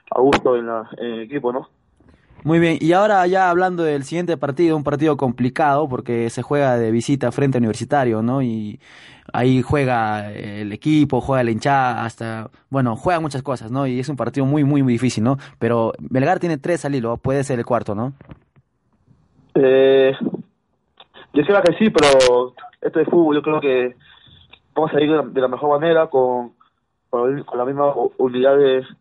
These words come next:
Speaker 1: de siempre, este, seguir trabajando ahora esta semana y pensar en, en, en la U, ¿no? Yo creo que el profesor va, va a estar viendo todos, todos sus videos y va a analizar bien el partido.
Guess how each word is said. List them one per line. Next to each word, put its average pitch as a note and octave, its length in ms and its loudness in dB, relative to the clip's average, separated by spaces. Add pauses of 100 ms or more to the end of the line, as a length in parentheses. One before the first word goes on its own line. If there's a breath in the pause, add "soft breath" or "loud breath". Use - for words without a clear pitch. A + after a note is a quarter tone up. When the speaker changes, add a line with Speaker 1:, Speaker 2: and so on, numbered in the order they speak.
(260)
Speaker 1:
de A#2+ 180 -6
siempre, E3+ 420 0 (120)
este, A2+ 640 2
seguir C#3 160 2
trabajando D3+ 440 2
ahora D#3 180 2
esta D#3 140 -14
semana F3+ 400 -4
y C3+ 180 -2
pensar B2 320 0
en, D3 320 -2
en, A#2+ 300 -2 (200)
en B2 120 -4
la A#2 100 2
U, D3+ 160 4
¿no? D#3+ 240 -2 (480 loud breath)
Yo B2+ 80 0
creo C#3+ 160 2
que C#3+ 60 2
el C3 40 4
profesor B2+ 420 2
va, C3 260 2
va C3 80 -12 (120)
a - 40 -18
estar C3 140 -6
viendo C3 200 -6
todos, C3 460 -2
todos C3 260 2
sus C3 80 -2
videos C#3+ 420 4 (100)
y A#2+ 420 0
va - 220 -6
a B2+ 40 4
analizar C3 340 2
bien C3+ 160 -2
el C3 60 -2
partido. B2 400 -2